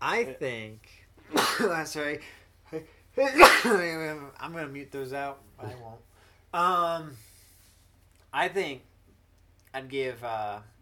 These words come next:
Speaker 1: I hate, I hate doing rankings out of ten 'cause it doesn't make much sense to me. But I'm not gonna talk about rankings right now. But I'm gonna tell, I'm gonna do a brief synopsis. Five, a five star out of ten,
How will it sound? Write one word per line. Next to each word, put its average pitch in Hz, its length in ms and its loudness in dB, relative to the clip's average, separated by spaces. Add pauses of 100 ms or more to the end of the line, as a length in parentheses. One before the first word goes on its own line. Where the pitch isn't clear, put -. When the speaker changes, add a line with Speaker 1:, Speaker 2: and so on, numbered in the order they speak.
(300)
Speaker 1:
I 156 80 0
hate, 185 280 0
I 143 60 0
hate 156 300 -8
doing 139 340 -10 (240)
rankings 123 640 -14
out 113 180 -6
of 110 160 -16
ten 113 320 -12 (500)
'cause 113 300 -16
it 107 140 -20
doesn't 113 320 -18
make 107 260 -20
much - 180 -18
sense 110 400 -18
to 127 100 -20
me. 120 240 -20 (400)
But 123 80 -6
I'm 123 80 -8
not 127 160 -10
gonna 117 140 -14
talk 101 240 -18
about - 180 -20
rankings - 420 -20
right 64 200 -20
now. 65 200 -20 (240)
But - 120 -14
I'm 117 80 -16
gonna 123 140 -12
tell, 131 280 -8
I'm 120 100 -10
gonna 139 140 -10
do 131 120 -6
a 127 40 -10
brief 143 300 -10
synopsis. 123 680 -12 (460)
Five, 147 460 -4 (100)
a - 60 -18
five 139 400 0
star 147 300 -4
out 139 120 -4
of 135 80 -18
ten, 135 180 -10